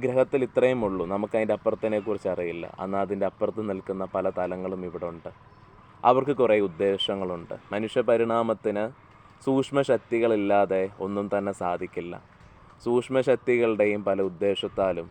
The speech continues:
എൻ്റെ ജീവിതത്തെ, എൻ്റെ ഗുരു ആദ്യമായി എനിക്ക് ദീക്ഷ നൽകിയപ്പം ഞാൻ സമർപ്പണമാവുകയാണ്.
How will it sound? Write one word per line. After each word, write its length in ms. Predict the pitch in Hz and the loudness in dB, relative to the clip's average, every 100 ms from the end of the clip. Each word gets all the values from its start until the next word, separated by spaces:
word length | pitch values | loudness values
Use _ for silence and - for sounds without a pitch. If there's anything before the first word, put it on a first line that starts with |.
| - | -8
എൻ്റെ 180 | 95 101 101 | -4 -2 -2
ജീവിതത്തെ, 480 | 107 104 104 - 90 95 | -2 0 0 0 -4 -2
എൻ്റെ 160 | 101 110 | -4 -2
ഗുരു 180 | 113 120 113 | 0 2 2
ആദ്യമായി 400 | 113 120 120 120 | 2 0 -2 -2
എനിക്ക് 200 | 113 110 104 | -4 -4 -4
ദീക്ഷ 240 | 98 - 110 | -4 -4 -6
നൽകിയപ്പം 460 | 95 90 95 - 92 | -6 -4 -6 -6 -8
ഞാൻ 120 | 90 95 | -8 -8
സമർപ്പണമാവുകയാണ്. 1000 | 92 87 87 95 95 92 87 87 85 82 | -8 -10 -10 -8 -6 -6 -6 -8 -10 -12